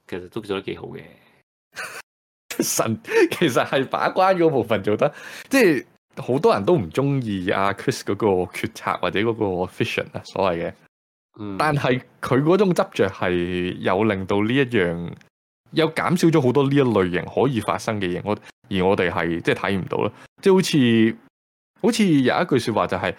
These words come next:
Speaker 2: 你唔覺得有問題，嗰個人就已經係做咗佢最好嘅 job 㗎啦嘛。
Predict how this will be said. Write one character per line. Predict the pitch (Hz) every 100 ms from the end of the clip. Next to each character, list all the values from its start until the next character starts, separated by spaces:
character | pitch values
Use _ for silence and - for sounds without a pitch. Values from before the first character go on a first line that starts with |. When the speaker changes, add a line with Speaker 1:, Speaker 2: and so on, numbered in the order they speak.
| - _
Speaker 2:
你 | 117 104 120
唔 | 90
覺 | 107
得 | 135
有 | 131 90
問 | 87
題， | 82 -
嗰 | 76 92
個 | 113 117 95
人 | 85
就 | 98 90
已 |
經 | 90
係 | 104
做 | - 82
咗 | 92 113
佢 | 110 92
最 | 92 82
好 | 92
嘅 | 95 92 87 - -
job | 104 85
㗎 | - -
啦 |
嘛。 | -